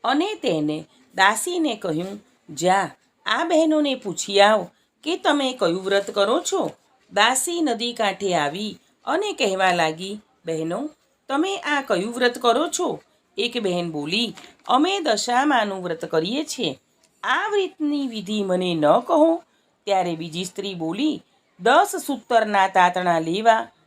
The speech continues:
તેને દસ ગાંઠો વાળવી અને દોરાને કંકુ લગાવી, તે દોરો હાથે અને કળશે બાંધી દેવો. એક માટીની સાંઢણી બનાવી તેમની સ્થાપના કરવી, દશામાના નામનો દીવો કરી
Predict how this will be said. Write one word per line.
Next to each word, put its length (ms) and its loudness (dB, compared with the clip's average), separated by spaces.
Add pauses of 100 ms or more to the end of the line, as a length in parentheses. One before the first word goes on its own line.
(280)
તેને 420 2
દસ 360 0
ગાંઠો 400 2
વાળવી 520 2 (460)
અને 440 -2 (300)
દોરાને 600 2
કંકુ 460 -4
લગાવી, 580 4 (460)
તે 280 -2
દોરો 440 -4 (280)
હાથે 600 2 (320)
અને 240 -2
કળશે 500 0
બાંધી 360 0
દેવો. 440 -2 (440)
એક 280 -4
માટીની 680 2
સાંઢણી 540 0
બનાવી 560 0 (440)
તેમની 460 0
સ્થાપના 600 0
કરવી, 520 -2 (340)
દશામાના 680 0
નામનો 400 -2
દીવો 340 -6
કરી 440 0